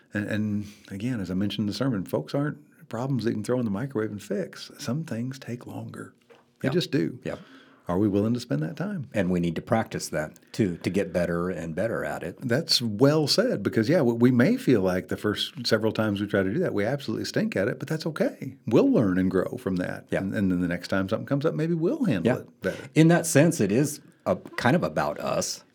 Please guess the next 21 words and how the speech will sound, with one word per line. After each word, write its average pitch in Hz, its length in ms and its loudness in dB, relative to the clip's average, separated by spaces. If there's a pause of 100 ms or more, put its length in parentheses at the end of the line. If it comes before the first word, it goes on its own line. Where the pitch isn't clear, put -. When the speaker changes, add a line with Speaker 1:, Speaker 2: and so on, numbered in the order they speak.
(160)
Speaker 2:
eh, 110 100 -2
which 110 300 2
you 101 60 2
did 92 180 2
mention 90 340 0
in 80 60 -4
the 76 80 -6
sermon 98 420 0
about 80 320 -2
asking 82 540 -4 (160)
Jesus 92 400 -4
to 90 120 -4
heal 92 220 0
my 92 220 0
heart 80 340 -2
Speaker 1:
Yeah. - 80 -12 (640)
Speaker 2:
first, - 560 0 (540)
you 87 120 0
know, 78 220 -4
and 92 240 0
then 90 320 0